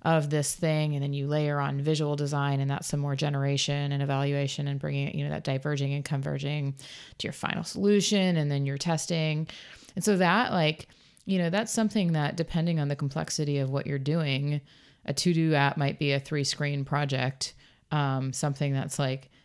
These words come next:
business software might be, you know, infinite numbers of screens just to, like, get the idea of scale. Like, those things could take anywhere from, you know, a couple weeks to, like, a couple years.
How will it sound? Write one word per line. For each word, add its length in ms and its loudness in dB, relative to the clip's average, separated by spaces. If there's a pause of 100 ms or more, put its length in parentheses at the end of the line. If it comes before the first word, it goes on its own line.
(160)
business 380 2
software 640 0
might 360 -6
be, 360 -4
you 100 -2
know, 60 -4 (100)
infinite 560 0
numbers 400 -2
of 140 -6
screens 400 -2
just 160 -2
to, 80 -2
like, 160 -2
get 160 -4
the 80 -2
idea 240 -2
of 80 -6
scale. 260 -2
Like, 180 -4
those 220 0
things 260 2
could 200 -6
take 200 -2
anywhere 360 0
from, 400 -2 (880)
you 80 0
know, 80 -2
a 40 -6
couple 300 -4
weeks 440 0
to, 100 -6
like, 200 -6
a 60 -6
couple 300 -4
years. 680 -2